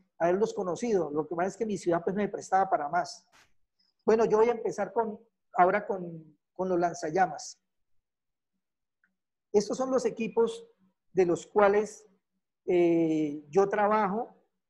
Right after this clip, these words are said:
eh, y recomiendo para los que están empezando. Por ejemplo, en el número uno tenemos los lanzallamas de silicona, que son los que trabajan con alcoholes presurizados.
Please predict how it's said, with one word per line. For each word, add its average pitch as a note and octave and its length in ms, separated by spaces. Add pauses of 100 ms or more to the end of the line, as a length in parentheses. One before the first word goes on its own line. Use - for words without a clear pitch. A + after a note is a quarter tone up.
(840)
eh, E3+ 380
y A3 140
recomiendo F3 760 (400)
para E3+ 160
los E3 120
que - 80
están F3 180
empezando. F3 580 (760)
Por D#3 140
ejemplo, G3 680 (240)
en F3 180
el E3+ 80
número G#3 300
uno A3+ 140
tenemos G3+ 360
los G3+ 580
lanzallamas F#3+ 720
de G3 80
silicona, E3+ 580 (1120)
que E3+ 140
son F#3+ 180
los G#3 140
que G3+ 100
trabajan F3+ 640 (720)
con E3+ 440
alcoholes F#3 720
presurizados. E3 960